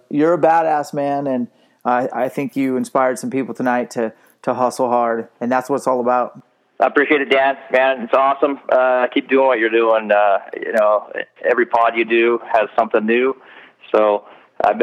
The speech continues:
Speaker 2: I've been digging 'em, and, uh, so I hope people are listening and kind of, uh, I think they're gonna learn if they, if they pay attention. So, so we'll, we'll hook up soon. I'd like to get to the cabin. Maybe if you guys are up for the winter, just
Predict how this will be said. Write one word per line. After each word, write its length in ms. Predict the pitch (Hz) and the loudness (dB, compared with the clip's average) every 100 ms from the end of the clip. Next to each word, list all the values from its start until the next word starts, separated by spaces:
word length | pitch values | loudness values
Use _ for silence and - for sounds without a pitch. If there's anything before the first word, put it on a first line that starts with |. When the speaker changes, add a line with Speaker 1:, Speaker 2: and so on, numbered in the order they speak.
| - | 0
Speaker 2:
I've 100 | 117 | 2
been 140 | 117 | 2
digging 240 | 113 113 117 | 2 2 0
'em, 200 | 117 117 - | 0 -2 0
and, 400 | 113 113 110 110 | 2 2 0 0
uh, 280 | 110 107 101 - - - _ - | 2 0 -2 -8 -20 -20 _ -4
so 120 | 110 107 | 0 2
I 80 | |
hope 180 | 107 113 | 2 0
people 240 | 117 110 113 | -2 0 2
are 140 | 104 | 2
listening 500 | 104 107 - 113 113 | 0 -2 0 0 2
and 200 | 104 101 | 0 0
kind 200 | 95 104 | 0 2
of, 260 | 101 101 95 | 2 0 2
uh, 320 | 95 98 95 | 2 4 2
I 80 | 95 - | 0 -2
think 140 | 123 | -6
they're 80 | 104 | -2
gonna 180 | 110 101 | 0 2
learn 380 | 107 127 101 | 2 2 -2
if 100 | 104 104 | -6 -2
they, 280 | 113 107 104 | 0 0 0
if 80 | 101 | -4
they 80 | 107 | -6
pay 180 | 104 110 | 0 -2
attention. 460 | 107 110 123 113 98 | 0 -2 -2 -10 -6
So, 220 | - 101 98 _ - - - _ _ - | 0 0 -2 _ -20 -20 -20 _ _ -2
so 180 | 113 113 | 2 2
we'll, 180 | 117 120 | 2 2
we'll 160 | 127 | 2
hook 180 | 135 123 | 2 2
up 160 | 127 - | 0 0
soon. 360 | 135 139 143 131 - | 0 2 2 -2 -2
I'd 160 | - 120 | 0 2
like 140 | 120 | 0
to 60 | 120 | 0
get 120 | - | -2
to 60 | |
the 80 | 113 | 0
cabin. 420 | 107 113 117 120 120 | 2 2 2 0 2
Maybe 180 | 117 | 2
if 80 | 117 | 0
you 60 | 120 | 2
guys 140 | 117 | 0
are 80 | 113 | 2
up 160 | 117 - | 0 0
for 80 | 113 | -4
the 80 | |
winter, 340 | 107 113 113 110 | 0 -2 0 -2
just 200 | 104 | -2